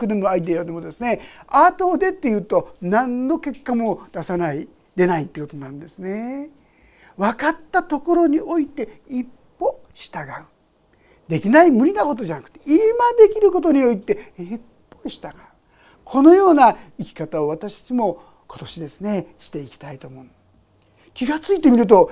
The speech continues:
一年のにはあれもこれもこれもあれも、「神様だよね、すごいことだよね」なん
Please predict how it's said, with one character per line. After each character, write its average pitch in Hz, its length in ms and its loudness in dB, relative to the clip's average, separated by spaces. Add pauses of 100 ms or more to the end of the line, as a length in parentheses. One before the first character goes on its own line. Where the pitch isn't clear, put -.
(120)
一 202 200 -6
年 196 180 4
の 160 180 2
に 202 100 0
は 190 280 2
あ 170 160 4
れ 175 120 6
も 170 180 4
こ 190 140 -2
れ 202 80 2
も 185 180 -2
こ 226 140 -4
れ 254 80 0
も 240 180 0
あ 220 60 0
れ 254 100 -2
も、 247 260 0 (220)
「神 156 260 -4
様 156 280 -8
だ 175 100 -10
よ 202 140 -8
ね、 311 420 -4 (180)
す - 260 -6
ご 175 240 -4
い 165 60 -2
こ 170 140 -8
と 214 100 -10
だ 240 140 -4
よ 254 140 0
ね」 349 340 0 (160)
な 240 260 4
ん 466 60 0